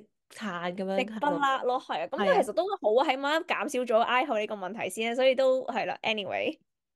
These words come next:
Speaker 1: <laughs> 唔會錯過。
Speaker 2: 好，噉，誒，我帶大家去邊呢？今次，即係我都其實好耐都冇去下旅行嘅，噉就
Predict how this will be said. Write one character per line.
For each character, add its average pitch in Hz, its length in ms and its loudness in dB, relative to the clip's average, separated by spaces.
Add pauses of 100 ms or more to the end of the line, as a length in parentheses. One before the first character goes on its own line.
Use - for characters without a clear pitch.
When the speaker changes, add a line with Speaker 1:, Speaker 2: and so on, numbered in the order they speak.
Speaker 1:
<laughs> - 1000 -10
唔 190 160 4
會 190 120 4
錯 285 160 0
過。 - 20 4
Speaker 2:
好， 403 80 0
噉， 302 80 -6
誒， 220 240 2 (180)
我 233 180 4
帶 233 220 2
大 214 180 2
家 277 220 0
去 330 60 -4 (320)
邊 226 300 -8
呢？ 220 180 -4 (140)
今 220 240 -8 (100)
次， - 140 -10
即 185 260 -6
係 277 120 4
我 302 40 6
都 427 100 4
其 392 60 2
實 233 100 0
好 220 280 2
耐 220 60 4
都 240 60 -2
冇 208 300 -4
去 190 120 -2
下 180 120 -4
旅 175 180 -4
行 214 140 -12
嘅， 165 160 -6
噉 240 120 -6
就 190 380 0